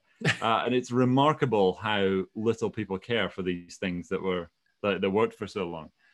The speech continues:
Speaker 2: Um, yeah, I mean, yeah, Sam, I, I, if I were you, I'd, uh, you know, get that, get that jerry can, you know, do it real, real discreet, make sure no one notices.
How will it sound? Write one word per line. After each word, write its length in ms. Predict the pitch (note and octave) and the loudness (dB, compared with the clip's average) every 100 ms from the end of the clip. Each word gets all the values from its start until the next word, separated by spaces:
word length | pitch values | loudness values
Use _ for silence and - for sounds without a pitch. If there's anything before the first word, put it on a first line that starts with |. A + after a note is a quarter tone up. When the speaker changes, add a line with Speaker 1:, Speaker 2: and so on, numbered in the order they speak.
| _ - | _ -8
Speaker 2:
Um, 440 | G2 F#2+ F#2+ F#2 - _ _ _ _ | -2 2 2 0 -4 _ _ _ _
yeah, 220 | B2+ B2 G2+ | 2 4 4
I 60 | |
mean, 220 | A#2 A2 - | 2 0 2
yeah, 140 | G#2 | 0
Sam, 280 | - A2 F#2+ | 0 -2 0
I, 140 | G2 | 0
I, 200 | - G2+ | 0 0
if 140 | F#2+ G#2 | 0 0
I 100 | B2+ | 2
were 80 | A2 | 4
you, 180 | F#2+ F2+ | 2 2
I'd, 180 | E2+ | -2
uh, 120 | F#2+ F2+ | -2 -2
you 140 | G2 | -2
know, 120 | F#2+ | -4
get 220 | F#2 E3+ | -4 -6
that, 180 | C3 F#2+ | -6 -6
get 120 | - A#2 | -8 -6
that 160 | F2 | -6
jerry 260 | F2+ F#2+ F2 | -4 -4 -4
can, 240 | - E2+ E2+ | -6 -6 -4
you 100 | F2 | -4
know, 180 | F#2 A2+ | -6 0
do 180 | C3+ C#3+ | 4 4
it 40 | |
real, 320 | C3 B2+ A#2 | 6 6 4
real 260 | A#2+ C3 A#2 | 4 4 4
discreet, 520 | G2+ - - G#2+ F#2+ | 0 -6 -4 -2 -2
make 220 | G2+ A2+ | 0 -2
sure 160 | - A2+ | 0 0
no 180 | G#2 G2+ | 2 0
one 120 | G2 | 2
notices. 500 | G2 G2+ F#2 F2 D2+ | 0 0 -4 -8 -12